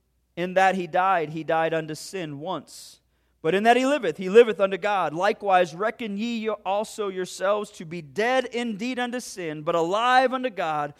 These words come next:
through Jesus Christ our Lord." We are the living sacrifice. And in being a living sacrifice and presenting ourselves to the Lord, we act. We do something about it. It says, "Our reasonable service,"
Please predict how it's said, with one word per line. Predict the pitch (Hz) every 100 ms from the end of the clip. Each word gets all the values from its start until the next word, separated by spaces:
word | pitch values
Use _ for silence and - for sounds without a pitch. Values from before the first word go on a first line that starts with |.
| _ _ _
through | 180
Jesus | 147 202 175 175
Christ | 190 180 180
our | 160
Lord." | 165 160
We | 156 240 240
are | 202 214 233 220 185 170 -
the | - 190
living | 202 208
sacrifice. | 185 - 196 196 160 139 135 127 - - _ _ -
And | 226
in | 202 180
being | 143 269 269
a | 247 214
living | 226 208 190
sacrifice | - 240 233 - 170 160 156
and | 175 175
presenting | 180 170 262 285
ourselves | 269 - 254 254 233
to | -
the | 233
Lord, | 214 202 190 175 - _ _
we | 156 170 254 247 - _ 208
act. | 226 - - - - _
We | 175 240 254 240
do | - 151 143 277 311
something | 302 - 226 - 208
about | 202 175 202 185
it. | 175
It | 196
says, | 214 233 208 185
"Our | 202 208 196
reasonable | 185 240 294 254 180 170 170 170
service," | - 208 165 127 123 - -